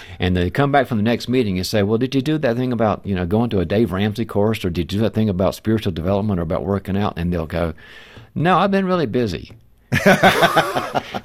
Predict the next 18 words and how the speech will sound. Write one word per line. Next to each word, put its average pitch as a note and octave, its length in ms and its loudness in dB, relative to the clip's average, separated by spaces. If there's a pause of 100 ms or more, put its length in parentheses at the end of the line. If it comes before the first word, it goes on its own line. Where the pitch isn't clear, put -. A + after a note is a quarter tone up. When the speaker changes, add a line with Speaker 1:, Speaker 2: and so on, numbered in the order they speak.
Speaker 2:
And B2+ 240 2
you C#3+ 80 4
say, B2+ 280 0 (260)
"That's C#3 420 0
what C#3+ 160 4
I A#2 80 4
told C3 320 0
you A2+ 100 0
to G#2 80 0
get G#2+ 160 2
out A2+ 140 4
of G#2 80 0
your G2 140 0
pain D#3+ 280 2
from F#2 200 -4
last E2+ 320 -4
week." F#2+ 360 -2 (300)
And G#2+ 220 -2